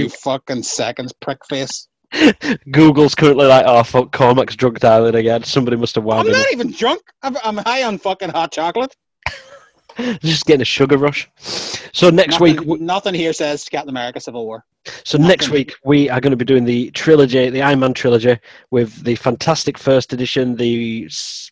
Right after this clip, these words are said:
Speaker 1: not so good follow up, and the absolute garbage Iron Man three.
Speaker 2: Yeah.
Speaker 1: Uh, so that's, so that's for next week. Um, have you watched anything recently, by the way?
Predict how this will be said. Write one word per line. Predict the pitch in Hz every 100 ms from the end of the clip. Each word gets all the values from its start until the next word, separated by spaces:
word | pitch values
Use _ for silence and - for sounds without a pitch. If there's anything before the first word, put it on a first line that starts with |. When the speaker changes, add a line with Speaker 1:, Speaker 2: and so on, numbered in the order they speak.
| -
Speaker 1:
not | 151 147 -
so | 123
good | 127 -
follow | - 120 113 113
up, | - _ - - -
and | 110
the | 110 107
absolute | - - 104 -
garbage | - 101 98 98 -
Iron | 101 95 95
Man | 95
three. | - - 95 92 _ - _ - 104
Speaker 2:
Yeah. |
Speaker 1:
Uh, | 107 110 - -
so | 117
that's, | 139 - - - - _ - - -
so | - 147
that's | 156 -
for | 156
next | 156 - -
week. | 156 151 - 143
Um, | 151 147 147 151 151 156 139 - _ _ _
have | 165
you | 262
watched | 254 294 -
anything | 147 131 127
recently, | 117 107 - 95 98
by | 98
the | 92
way? | 82